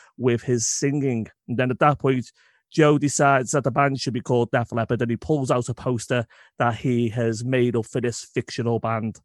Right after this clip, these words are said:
And what you actually then get is Tony Kenning changing the spelling of Def Leppard to the correct spelling to the spelling as we see it now. And by the way, I don't know if you've seen the Motley Crue film,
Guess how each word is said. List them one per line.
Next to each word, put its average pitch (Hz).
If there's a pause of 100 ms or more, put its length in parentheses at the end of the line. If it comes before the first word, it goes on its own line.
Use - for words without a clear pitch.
(360)
And 127
what 160
you 160
actually 147
then 143
get 143 (340)
is 123
Tony 143
Kenning 131
changing 147
the 127
spelling 123 (100)
of 117 (260)
Def 123
Leppard 120 (560)
to 127
the 117
correct 143
spelling 120 (120)
to 117
the 110
spelling 120
as 117
we 123
see 110
it 107
now. 113
And 117
by 139
the 131
way, 131 (340)
I 127
don't 139
know 147
if 135
you've 139
seen 147
the 147
Motley 143
Crue 185
film, 202